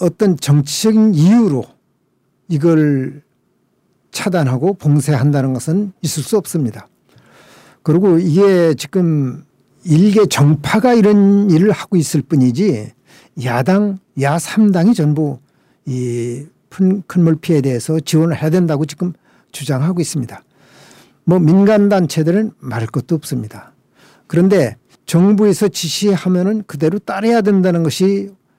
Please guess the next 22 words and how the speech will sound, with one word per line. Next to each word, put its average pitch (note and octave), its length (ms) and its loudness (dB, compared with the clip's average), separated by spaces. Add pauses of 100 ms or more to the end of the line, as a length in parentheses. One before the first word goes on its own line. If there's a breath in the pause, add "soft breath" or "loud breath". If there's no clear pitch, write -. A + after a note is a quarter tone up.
(200)
어, D3 180 -4
옳다는 G3 560 0
생각을 A3 340 -4
가진 E3 300 -2
사람이 D#3+ 300 0
있을 E3 200 -6
수 - 120 -6
있습니다. C3+ 500 -6 (500 soft breath)
그러나 F3 240 0
이런 F3+ 320 4
때는 G3 440 -2 (440 soft breath)
자기, D3+ 580 0 (140)
자기 C#3+ 260 -2
본성으로 E3+ 600 2
돌아와 E3 360 -2
주시기 C#3+ 320 -6
바랍니다. B2 540 -12 (260)
주변 G#3+ 320 2
환경, D#3 500 0 (460)
어떤 D#3 320 -2
조건, B2 560 -6 (340)
이것은, F3+ 640 0